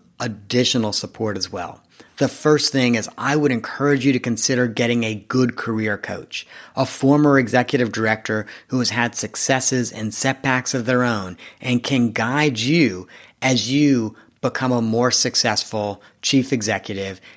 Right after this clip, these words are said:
and also help you work through some of those setbacks. Now, I always say that a career coach is an investment in yourself, but you should definitely ask your organization to pick up the cost.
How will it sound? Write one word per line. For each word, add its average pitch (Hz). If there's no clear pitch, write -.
and 147
also 113
help 143
you 127
work 117
through 117
some 107
of 107
those 98
setbacks. -
Now, 127
I 131
always 135
say 110
that 120
a 113
career 127
coach 123
is 113
an 107
investment 113
in 120
yourself, 117
but 127
you 127
should 117
definitely 135
ask 104
your 113
organization 120
to 120
pick -
up 104
the -
cost. -